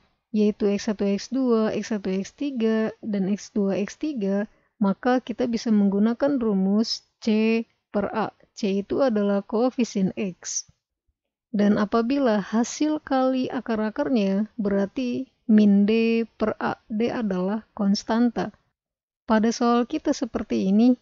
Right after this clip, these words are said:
berarti A-nya adalah dua, B-nya adalah min dua,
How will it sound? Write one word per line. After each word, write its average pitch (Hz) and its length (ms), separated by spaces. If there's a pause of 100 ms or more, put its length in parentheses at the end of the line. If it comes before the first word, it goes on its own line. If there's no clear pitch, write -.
(320)
berarti 233 720
A-nya 220 480
adalah 202 480
dua, 214 480 (320)
B-nya 226 640
adalah 208 560
min 202 400
dua, 220 560